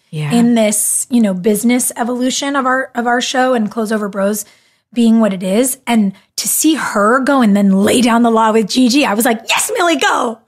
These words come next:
Speaker 1: Yes. Yes. Love
Speaker 2: I loved
Speaker 1: seeing
Speaker 2: it.
Speaker 1: that. That was a really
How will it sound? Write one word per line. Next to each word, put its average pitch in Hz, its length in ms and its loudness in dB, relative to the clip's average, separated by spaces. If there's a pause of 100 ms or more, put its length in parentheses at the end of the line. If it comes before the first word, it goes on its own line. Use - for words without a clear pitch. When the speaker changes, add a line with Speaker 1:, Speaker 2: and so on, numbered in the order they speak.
(100)
Speaker 1:
Yes. - 800 -8 (380)
Yes. - 480 -8 (220)
Love 175 140 -2
Speaker 2:
I 196 40 2
loved 196 260 2
Speaker 1:
seeing 175 60 -2
Speaker 2:
it. 170 40 -2
Speaker 1:
that. 170 260 -6 (480)
That 285 240 -4
was 403 180 -2
a 185 100 0
really 214 800 -2